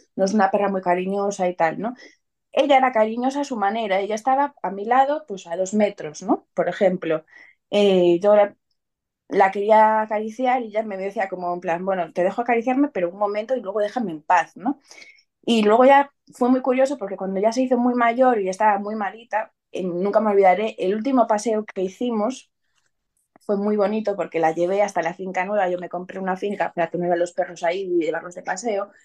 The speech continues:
Y, mm, y es así como un bosque muy bonito, ¿vale?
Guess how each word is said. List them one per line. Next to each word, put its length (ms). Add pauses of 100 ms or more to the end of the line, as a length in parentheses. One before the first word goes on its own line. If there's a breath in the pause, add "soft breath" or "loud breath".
(560 soft breath)
Y, 340
mm, 580 (360)
y 240
es 80
así 140
como 160
un 140
bosque 440
muy 180
bonito, 500
¿vale? 360